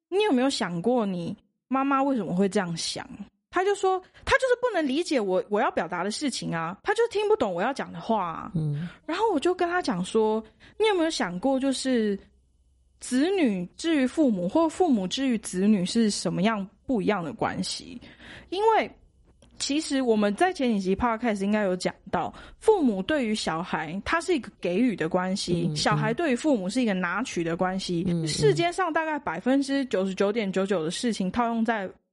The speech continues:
Speaker 1: 那个父母与子女身上，大概都会是这个样子。
Speaker 2: 嗯，嗯。
Speaker 1: 为什么你的妈妈在听到你讲这件事情的时候，她会去问你说：“你怎么会忘记？”
Speaker 2: 嗯。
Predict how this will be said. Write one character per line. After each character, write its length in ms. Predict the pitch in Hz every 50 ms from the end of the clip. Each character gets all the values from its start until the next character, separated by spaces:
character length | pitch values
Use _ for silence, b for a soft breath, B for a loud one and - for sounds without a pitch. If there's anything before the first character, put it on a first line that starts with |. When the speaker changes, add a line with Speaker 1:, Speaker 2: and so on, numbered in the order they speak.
| _ _ _
Speaker 1:
那 120 | 202 208
个 200 | 190 196 185 180
父 200 | 185 - 302 277
母 160 | 226 190 185
与 80 | 175 170
子 180 | 170 - 180
女 140 | 202 208 185
身 120 | 180 190 185
上， 220 | 190 226 202 190 -
大 120 | - 254 220
概 160 | 214 214 196
都 160 | 185 185 190
会 120 | 196 196
是 100 | 185 190
这 100 | 180 180
个 140 | 190 170 156
样 180 | 160 180 160 - - -
子。 200 | - - - -
Speaker 2:
嗯， 240 | 156 160 156 151 147 143 143
嗯。 160 | 147 147 143
Speaker 1:
为 140 | 415 427 403
什 180 | - - 240
么 240 | 214 190 190 185 170 -
你 180 | - 220 208 196
的 100 | 202 202
妈 180 | 226 262 294
妈 200 | 302 311 302 302
在 160 | 302 285 339 320
听 220 | 311 - 370 392
到 140 | 392 392 349
你 100 | 254 233
讲 200 | - 226 180 180
这 100 | - 233
件 160 | 240 269 285
事 160 | 285 277 302 262
情 160 | 220 196 190
的 80 | 185
时 140 | 196 - 190
候， 260 | 196 202 240 226 202 B B B B B
她 140 | - - 370
会 120 | 339 349
去 120 | 359 359 370
问 280 | 370 339 359 311 240
你 120 | 196 170 165
说 340 | - - 208 202 202 202 208 - - _
：“你 140 | - 285 349
怎 160 | - - 240
么 100 | 175 175
会 160 | 175 180 226
忘 320 | 240 240 254 240 185 175 185
记？” 300 | - - 208 180 - 208 -
Speaker 2:
嗯。 320 | - 160 160 151 143 143